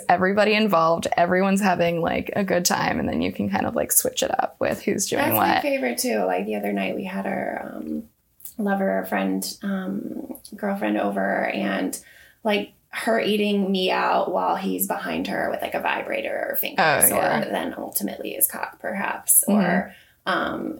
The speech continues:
Speaker 2: you know, inserting yourself, even if there's, like,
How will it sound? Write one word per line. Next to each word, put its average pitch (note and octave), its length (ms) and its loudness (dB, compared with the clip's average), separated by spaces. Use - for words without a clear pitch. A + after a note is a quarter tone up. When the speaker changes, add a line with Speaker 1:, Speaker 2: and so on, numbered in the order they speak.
Speaker 2:
you G3+ 180 -2
know, E3 300 0
inserting B3 500 2
yourself, G3 580 2
even F#3+ 300 0
if F3 240 -2
there's, F3 480 2
like, D3+ 360 -4